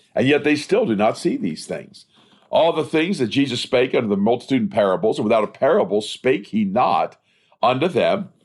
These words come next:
And verse thirty-five, "That it might be fulfilled, which is spoken by the prophet, saying, I will open my mouth in parables. I will utter things which have been kept secret from the foundation of the world."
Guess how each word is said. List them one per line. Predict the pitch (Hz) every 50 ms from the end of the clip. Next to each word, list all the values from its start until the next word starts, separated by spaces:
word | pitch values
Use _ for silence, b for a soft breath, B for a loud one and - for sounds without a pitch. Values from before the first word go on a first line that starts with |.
| _ _ _ _ _ _ _ _ -
And | 147 151 151
verse | 131 160 160 156 156
thirty-five, | - 170 160 151 143 135 135 - 147 196 117 123 135 135
"That | 151 143
it | 131
might | 127 139 135
be | 117 131
fulfilled, | 123 - 131 127 - - 117 113 131 135
which | 156 127
is | 120
spoken | - - 160 147 123 113
by | 113 107
the | 95 -
prophet, | - - - 117 139 254 226 - 85 80 -
saying, | - - 78 69 76 95 117 131 b b b b b b b -
I | 135 147
will | 139 139 -
open | - 151 180 196 - 330 208
my | 147 127 120 107
mouth | 104 98 87 82 - -
in | - 92 87
parables. | - - - 71 67 64 64 65 82 104 127 - - b b b b b b -
I | 139
will | 151 151 151 -
utter | - 143 175 254 277 -
things | - - 117 104 117 139 143 139
which | 135 131 123
have | 123 104
been | 120 113 107
kept | 101 - 139 139 - -
secret | - - - - 165 143 - - 113 104
from | - - 127 120
the | 120 107
foundation | - - 123 113 110 104 98 101 117 127 - 302 - - - - 80 87 110 135 - _ _ _ _ _ _ _ _
of | 117 120 123 117 107
the | 143 143
world." | 147 196 247 170 92 73 - -